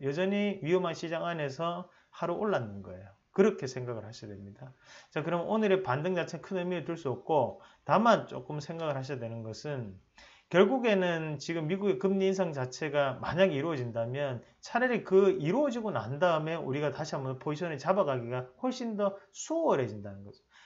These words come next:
악재가 도출이 되고 난 다음에, 어, 그러면 그 악재 자체는, 어, 우려감이 아니라 악재가 이제 반영이 된 구간이 돼버리거든요. 그러면 이제 과거형으로 넘어가 버립니다.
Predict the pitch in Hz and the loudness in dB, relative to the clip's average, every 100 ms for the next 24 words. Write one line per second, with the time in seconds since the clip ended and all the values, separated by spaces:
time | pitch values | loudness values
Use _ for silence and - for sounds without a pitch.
0 | - 220 220 247 233 208 185 196 208 - | 0 0 2 0 4 6 6 4 0 0
1 | 190 139 - 208 226 131 120 131 139 123 | 0 0 4 4 4 0 -2 2 2 2
2 | 139 139 107 - _ _ _ 123 113 - | 0 -2 -4 -10 _ _ _ -4 -4 2
3 | 165 202 196 190 208 208 220 220 202 147 | 4 4 2 2 2 2 0 0 0 0
4 | 139 160 147 143 131 - _ _ _ _ | -2 -4 -2 -4 -8 -14 _ _ _ _
5 | 131 135 185 277 285 - 165 131 120 135 | -4 2 4 6 8 6 4 2 0 0
6 | 135 127 131 202 226 262 208 160 156 - | 2 0 2 2 2 0 2 2 0 0
7 | 165 254 254 - 156 269 233 143 135 113 | 2 2 0 0 2 2 2 0 0 -2
8 | 143 139 123 107 104 101 107 151 170 190 | -2 0 -2 -4 -10 -12 -14 -6 2 4
9 | 185 147 151 - 165 170 262 226 165 135 | 4 0 -6 -2 0 4 4 4 0 0
10 | 175 139 104 113 107 104 135 131 | 0 -2 -4 -6 -10 -8 -8 -8